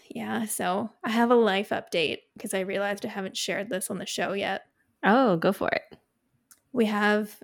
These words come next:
Speaker 1: new mascots for the
Speaker 2: Didn't you
Speaker 1: show.
Speaker 2: mention that in an episode <laughs> already?
Speaker 1: No, I mentioned that I was going to get them.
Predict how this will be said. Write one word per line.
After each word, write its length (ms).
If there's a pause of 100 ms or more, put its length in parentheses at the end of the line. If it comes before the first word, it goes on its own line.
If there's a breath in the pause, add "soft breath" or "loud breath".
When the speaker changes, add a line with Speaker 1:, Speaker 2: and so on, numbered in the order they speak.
(280)
Speaker 1:
new 180
mascots 840 (1500)
for 160
the 80
Speaker 2:
Didn't 140
you 60
Speaker 1:
show. 100
Speaker 2:
mention 420
that 200
in 60
an 100
episode 440
<laughs> 240
already? 220
Speaker 1:
No, 580
I 120
mentioned 420
that 140
I 100
was 160
going 300
to 160 (140)
get 340
them. 500